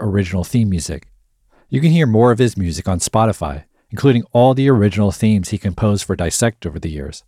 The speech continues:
Just search Bureaucratic, B I R O C R A T I C. Thank you to Ariana, Robert, Hannah, Alex, and Julietta at Spotify, whose work behind the scenes keeps pre- and post-production on this show smooth and easy.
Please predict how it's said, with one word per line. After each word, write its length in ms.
Just 240
search 400
Bureaucratic, 840
B 280
I 340
R 240
O 320
C 420
R 340
A 160
T 220
I 140
C. 400
Thank 200
you 100
to 120
Ariana, 680
Robert, 540
Hannah, 480
Alex, 420
and 100
Julietta 520
at 180
Spotify, 640
whose 220
work 240
behind 340
the 80
scenes 320
keeps 320
pre- 400
and 100
post-production 720
on 140
this 160
show 260
smooth 480
and 160
easy. 340